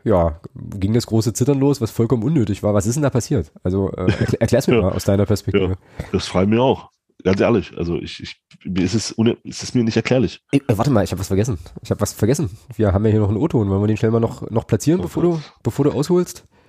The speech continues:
Speaker 2: Ja, mach ruhig, aber da muss ich zwei, drei Sachen gleich nochmal revidieren, denn <laughs> das
Speaker 1: Weil wir
Speaker 2: war
Speaker 1: haben, weil wir haben nur deinen, ich fand den irgendwie gut und hab jetzt gedacht, äh,
Speaker 2: das war
Speaker 1: irgendwie
Speaker 2: aus der ersten Emotion heraus, äh, <laughs> da werd ich gleich noch
Speaker 1: Äh,
Speaker 2: was zu sagen.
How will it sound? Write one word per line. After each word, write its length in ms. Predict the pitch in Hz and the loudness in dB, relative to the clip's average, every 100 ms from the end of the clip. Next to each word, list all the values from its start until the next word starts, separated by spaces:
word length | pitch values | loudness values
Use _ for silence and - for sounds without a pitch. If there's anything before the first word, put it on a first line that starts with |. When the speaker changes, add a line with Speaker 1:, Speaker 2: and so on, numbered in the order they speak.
| _ _ | _ _
Speaker 2:
Ja, 200 | 92 95 95 | 2 2 4
mach 260 | 101 - | 0 0
ruhig, 300 | 87 87 - | -2 -2 -4
aber 300 | 85 87 85 | -4 -2 -2
da 100 | 85 | 0
muss 200 | 90 104 | 0 2
ich 100 | 95 | 0
zwei, 180 | 92 107 | 0 2
drei 160 | 82 101 | 2 2
Sachen 300 | 92 92 - 92 | 2 0 -2 -4
gleich 160 | 85 | -2
nochmal 220 | 92 87 92 | -2 0 0
revidieren, 440 | 90 87 85 90 | 0 0 -2 0
denn 140 | 90 | -2
<laughs> 60 | 101 - 107 | -4 -4 -4
das 160 | - | 0
Speaker 1:
Weil 160 | 113 117 | 2 4
wir 80 | 107 | 4
Speaker 2:
war 60 | 95 | 4
Speaker 1:
haben, 160 | 92 - | 0 0
weil 120 | 110 107 | 0 2
wir 120 | 101 | 2
haben 120 | 123 | 2
nur 120 | 147 123 | 2 2
deinen, 300 | 107 143 123 | 2 2 0
ich 100 | - | -2
fand 160 | 113 | -2
den 80 | 131 | 0
irgendwie 240 | 117 123 | 0 -2
gut 240 | 104 139 120 | 0 0 0
und 260 | 104 107 | -2 0
hab 120 | 110 113 | 2 0
jetzt 160 | - | -2
gedacht, 320 | 113 104 - | 0 0 -2
äh, 40 | - | -4
Speaker 2:
das 320 | 104 98 - | -2 -2 -2
war 60 | 107 | 0
Speaker 1:
irgendwie 160 | 92 95 | 2 2
Speaker 2:
aus 100 | - | 2
der 80 | |
ersten 260 | 90 92 98 | 0 0 -2
Emotion 380 | 92 98 90 92 | -2 0 0 0
heraus, 440 | 90 85 82 82 | 0 0 -2 -4
äh, 40 | 64 | -4
<laughs> 0 | |
da 280 | 85 82 82 92 - 107 | -4 -4 -2 -2 0 2
werd 20 | 101 | 2
ich 140 | 95 | 2
gleich 180 | 104 - | 0 0
noch 80 | 95 | -2
Speaker 1:
Äh, 40 | |
Speaker 2:
was 140 | - - | -2 -2
zu 80 | |
sagen. 320 | 110 101 107 | 0 0 -2